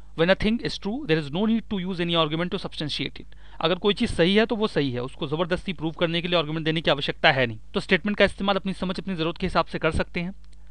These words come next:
इंपॉर्टेंट इन्फॉर्मेशन, पर्सनल गाइडेंस प्रोग्राम के लिए आप इस इंस्टीट्यूशन को अप्रोच कर सकते हैं।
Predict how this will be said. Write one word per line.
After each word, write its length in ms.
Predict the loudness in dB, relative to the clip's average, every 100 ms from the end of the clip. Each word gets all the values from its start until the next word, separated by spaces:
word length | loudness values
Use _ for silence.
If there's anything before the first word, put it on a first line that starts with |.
| -14 -6
इंपॉर्टेंट 420 | -6 0 2 2
इन्फॉर्मेशन, 500 | 0 0 -2 0 -4
पर्सनल 320 | -2 -4 2 4
गाइडेंस 200 | 4 0
प्रोग्राम 340 | 0 0 2
के 100 | 0
लिए 120 | 2
आप 140 | 2 0
इस 120 | -8
इंस्टीट्यूशन 400 | -8 -8 -6 -2
को 120 | -2
अप्रोच 240 | -2 -4 -2
कर 100 | -4
सकते 280 | -4 -8
हैं। 120 | -8